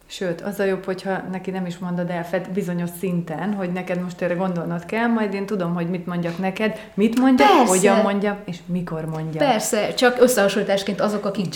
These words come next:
Speaker 2: csak mondjuk, mondjuk az, hogy te tanítanál, tanítasz egy, mondjuk valakit beszélni, vagy,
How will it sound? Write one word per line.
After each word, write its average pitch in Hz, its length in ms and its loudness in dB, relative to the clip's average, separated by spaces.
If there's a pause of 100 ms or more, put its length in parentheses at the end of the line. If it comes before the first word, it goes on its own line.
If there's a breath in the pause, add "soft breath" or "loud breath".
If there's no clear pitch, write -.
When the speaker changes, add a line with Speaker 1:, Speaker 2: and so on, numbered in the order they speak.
Speaker 2:
csak - 280 -8
mondjuk, 202 300 -2 (440)
mondjuk 208 320 -4
az, 196 180 -4
hogy 180 280 -4
te 170 340 0 (300)
tanítanál, 175 680 -4
tanítasz 170 420 -2
egy, 160 140 -4 (100)
mondjuk 165 280 -10
valakit 170 300 -6
beszélni, 180 560 -4
vagy, 165 320 -6